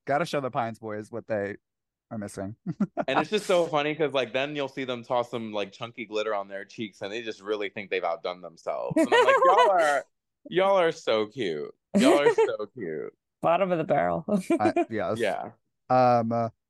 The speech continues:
Speaker 1: what was it? Um, so I famously don't walk home with anything on me, like, weapon-wise or anything. But, like, my makeup
Speaker 3: You
Speaker 1: is,
Speaker 3: shouldn't
Speaker 1: like,
Speaker 3: tell people that.
Speaker 1: I know, I shouldn't. Whatever.
Speaker 3: <laughs>
Speaker 1: Um, but, like, my, um, uh,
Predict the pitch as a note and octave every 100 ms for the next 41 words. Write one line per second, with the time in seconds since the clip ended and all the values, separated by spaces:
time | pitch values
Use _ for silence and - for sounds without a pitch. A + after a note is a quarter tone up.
0 | _ _ - A2 G#2 G#2 _ C3+ C3 B2+
1 | A#2 A2 - - D3 C3 A#2+ A2+ - A2+
2 | A#2 A#2 B2 A2+ A#2+ - A#2 A2 G#2+ G#2+
3 | A#2+ _ _ _ _ A#2+ B2+ A#2 A#2 A2+
4 | A2+ A2 - A2 G#2+ G#2+ G2+ G#2+ G#2+ G2
5 | - _ _ A2 G#2+ G#2 F#2+ G2+ G#2 A2
6 | G#2+ G#2 G2 G#2 G#2+ G2+ F#2+ G2+ A2 G#2
7 | G#2 G#2+ G#2+ G#2+ - _ _ - A#2+ A#2+
8 | A2+ A#2+ A#2 B2+ C3 - G3 B2 F4 F4
9 | - D4+ D4+ - C#4 A3+ B3 - A3+ -
10 | - - C4+ A3 B2 B2 - - D#5+ E5+
11 | A4 B3 - C#4+ - F#4+ G4 G#4 - E4+
12 | - D4 D#3 C#3+ C3 - E3+ E3 E3 C#3+
13 | - D3 C#3+ C#3+ C#3+ C#3 C#3 C3 C3+ C3
14 | B2+ B2 A#2+ A#2 A#2 A2+